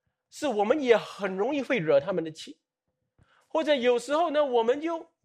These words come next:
不管教他们。呃，那个非常难的阶段啊，就是我们要祷告的地方来的。亲爱的弟兄姐妹，这里很清楚说，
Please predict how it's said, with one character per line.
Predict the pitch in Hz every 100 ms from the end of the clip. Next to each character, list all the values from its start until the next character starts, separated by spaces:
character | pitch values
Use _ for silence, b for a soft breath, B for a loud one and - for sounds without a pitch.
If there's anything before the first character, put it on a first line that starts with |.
| _
不 | 269
管 | - 170
教 | 165 160
他 | 202
们。 | 170 - _ _ _ _ _ _ _ _ _
呃， | 208
那 | 196 247 392
个 | 359 262 - -
非 | - _ 320 392 320
常 | - 226
难 | 196 190
的 |
阶 | 160 185 156
段 | 160 117
啊， | 101 - _ _ _
就 | -
是 | 208
我 | 185 139
们 | 151
要 | 156
祷 | 143 120
告 | 120 127
的 | 117
地 | 123
方 | 110 110
来 | 104
的。 | 104
亲 | - 170
爱 | 160
的 | 139
弟 | 139
兄 | 143
姐 | 127 113
妹， | 110 - _ _ _ _ _ _ - _ _ - b b b b b b b b _ _ _ _ _
这 | 240
里 | 247 190 - -
很 | - 175 160
清 | - 220
楚 | 165 127
说， | 139 127